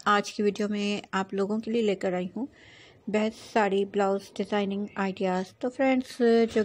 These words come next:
गर्ल्स and वुमेन साड़ी वेयर करना पसंद करती हैं, कैजुअल वेयर में या फिर वो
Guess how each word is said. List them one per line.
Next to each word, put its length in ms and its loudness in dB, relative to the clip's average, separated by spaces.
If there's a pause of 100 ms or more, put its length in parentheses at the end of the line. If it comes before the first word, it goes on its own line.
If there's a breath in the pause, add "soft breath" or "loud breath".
गर्ल्स 340 4
and 220 0
वुमेन 460 0 (1120 loud breath)
साड़ी 240 6
वेयर 240 4
करना 200 4
पसंद 360 0
करती 340 0
हैं, 400 2 (600)
कैजुअल 380 4
वेयर 220 6
में 180 4
या 200 4 (140)
फिर 160 2
वो 140 -2